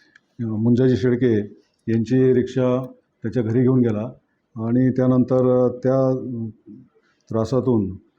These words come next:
मानसिक त्रासातून मुंजाजी शेळके यांनी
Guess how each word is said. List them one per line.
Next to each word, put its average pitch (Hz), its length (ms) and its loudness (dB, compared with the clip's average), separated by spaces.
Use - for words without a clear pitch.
मानसिक 113 320 -2
त्रासातून 113 680 -2
मुंजाजी 117 400 2
शेळके 120 440 -2
यांनी 120 360 0